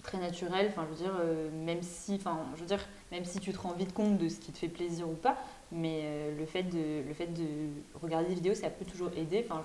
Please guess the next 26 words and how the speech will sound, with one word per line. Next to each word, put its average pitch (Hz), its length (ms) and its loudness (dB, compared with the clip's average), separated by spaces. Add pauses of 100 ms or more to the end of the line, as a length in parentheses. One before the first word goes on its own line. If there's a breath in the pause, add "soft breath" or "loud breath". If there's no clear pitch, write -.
je 160 100 -6
sais 233 100 0
que 254 60 0
ça 269 100 2
peut 190 100 2
mettre 214 200 4
en 202 60 0
confiance, 226 380 -2
en 160 60 -4
tout - 100 -14
cas. 156 120 0
Enfin, 151 200 -4
moi, 185 260 0
pour 165 100 -4
moi, 190 100 2
ça 196 100 0
a - 20 2
été 160 160 -2
le 151 60 -4
cas, 196 240 4 (480 loud breath)
euh, 147 160 -4
mais 151 80 -2
ne 156 80 -2
serait-ce 202 180 -2
que, 196 100 0
euh, 190 320 8